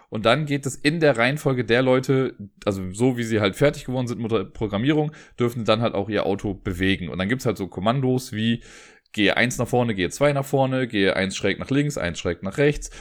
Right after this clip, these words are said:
Du darfst ein Feld überspringen, ähm, du kannst ein Feld zurückgehen, du kannst eine Batterie aufladen, du kannst ein Kommando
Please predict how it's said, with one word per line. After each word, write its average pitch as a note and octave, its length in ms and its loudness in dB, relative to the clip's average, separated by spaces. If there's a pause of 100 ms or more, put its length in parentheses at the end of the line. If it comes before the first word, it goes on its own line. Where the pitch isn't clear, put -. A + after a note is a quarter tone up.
Du - 80 -14
darfst E2 240 0
ein G2 160 2
Feld G2 260 -2
überspringen, C#3+ 800 -2 (500)
ähm, G2+ 440 -2
du G2+ 140 -4
kannst G2 280 -6
ein F#2 100 -2
Feld A2 220 -4
zurückgehen, C3 560 4
du A2 60 -4
kannst G2+ 260 -4
eine G#2 60 -8
Batterie B2 380 0
aufladen, A#2 540 2
du G2+ 60 -8
kannst G2 400 -6
ein G2+ 180 0
Kommando G#2+ 600 -2